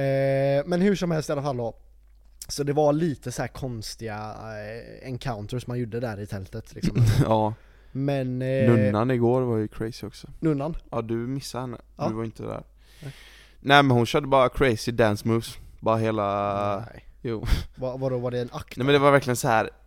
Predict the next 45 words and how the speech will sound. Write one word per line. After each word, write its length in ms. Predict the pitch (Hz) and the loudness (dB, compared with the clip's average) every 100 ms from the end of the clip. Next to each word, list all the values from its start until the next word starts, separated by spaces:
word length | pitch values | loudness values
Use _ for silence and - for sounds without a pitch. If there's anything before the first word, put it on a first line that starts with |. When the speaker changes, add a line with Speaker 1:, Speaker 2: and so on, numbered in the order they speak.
| - - - - - - _ | -20 -20 -20 -20 -20 -20 _
Speaker 2:
Alltså 180 | 139 143 | 0 2
hon 80 | 147 | 0
gick 140 | - | -2
fram 280 | - 147 143 | -2 0 0
typ, 220 | - 127 | -2 0
det 80 | 127 | 2
var, 100 | 131 | 2
<laughs> 400 | 139 127 131 120 | 2 2 4 4
det 60 | 117 | 4
var 100 | 127 | 4
ju 60 | |
typ 140 | 127 127 | 4 4
inga 360 | - 226 165 123 | 4 4 4 2
inne 180 | 117 104 | 4 4
i 40 | |
tältet. 420 | 101 101 98 113 143 | 2 0 2 2 2
Speaker 1:
Nej. 220 | 139 175 | -6 -8
Speaker 2:
Och 300 | - - - | -12 -8 0
då 60 | 120 | 2
var 240 | 117 123 | 6 6
det 60 | 113 | 8
någon 160 | 110 101 | 6 2
som 180 | 110 | -2
så 80 | 104 | -2
här 60 | 101 | -2
sjöng 340 | - 113 107 | 0 0 0
någon 120 | 107 | -2
jättefin 440 | 107 - 104 104 107 | -4 -4 -6 -4 -4
låt 360 | 107 107 101 | -2 -2 -4
och 100 | - 117 | -8 -8
hon 140 | 117 | -4
bara, 240 | 110 - - - - - - - | -2 -4 -6 -14 -20 -18 -18 -12
"Nja, 720 | - 185 185 226 226 214 214 254 254 - - | 0 4 6 8 8 6 4 2 2 2 4
nja." 760 | 202 220 220 214 196 170 196 196 | 6 10 10 10 8 8 8 6
Speaker 1:
<laughs> 0 | |
Speaker 2:
Stod 400 | - 185 185 165 | 6 8 8 8
och 80 | |
bara 200 | 151 135 | 12 12
Speaker 1:
Lukas. 180 | 127 170 | 12 8
Speaker 2:
typ 80 | 127 | 8
viftade 260 | 156 - 139 | 6 6 4
med 100 | 151 | 6
händerna 300 | 131 123 131 | 6 4 6
och 40 | |
bara, 260 | 123 120 | 6 6